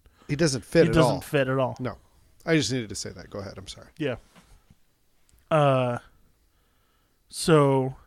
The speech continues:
Speaker 2: they do a really cool thing. So the, our main character is blind, and she goes down to the basement.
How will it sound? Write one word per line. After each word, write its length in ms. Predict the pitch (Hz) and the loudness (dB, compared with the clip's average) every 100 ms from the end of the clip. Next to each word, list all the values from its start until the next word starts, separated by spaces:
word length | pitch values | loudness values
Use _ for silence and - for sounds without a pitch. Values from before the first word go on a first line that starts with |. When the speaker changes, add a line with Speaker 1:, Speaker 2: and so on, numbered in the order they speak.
| _ - - - - | _ -20 -20 -20 -4
Speaker 2:
they 140 | 147 | -2
do 500 | 139 170 247 262 233 | 0 2 4 6 4
a 80 | 160 | 4
really 340 | 143 147 165 160 | 4 4 2 2
cool 280 | - 156 | 0 -2
thing. 420 | 147 156 127 120 113 _ _ _ | 0 0 0 -2 -8 _ _ _
So 360 | - 160 135 127 | 0 4 4 4
the, 220 | 139 202 | -2 0
our 140 | 151 165 | 2 2
main 220 | 220 262 | 2 0
character 420 | - 202 202 165 | 2 2 2 2
is 100 | 139 | 0
blind, 560 | 127 139 135 117 113 - _ _ _ _ _ _ _ _ _ _ _ _ _ _ _ _ _ - | 0 -2 -2 -2 -6 -16 _ _ _ _ _ _ _ _ _ _ _ _ _ _ _ _ _ -2
and 600 | 151 151 143 139 135 135 _ - - - _ _ - | 0 2 2 0 -2 -8 _ -20 -20 -20 _ _ -18
she 240 | - 170 | -10 0
goes 160 | 170 190 | 4 6
down 200 | 185 185 | 6 6
to 40 | |
the 100 | 190 175 | 4 2
basement. 520 | 139 - 139 - | 2 0 -6 -8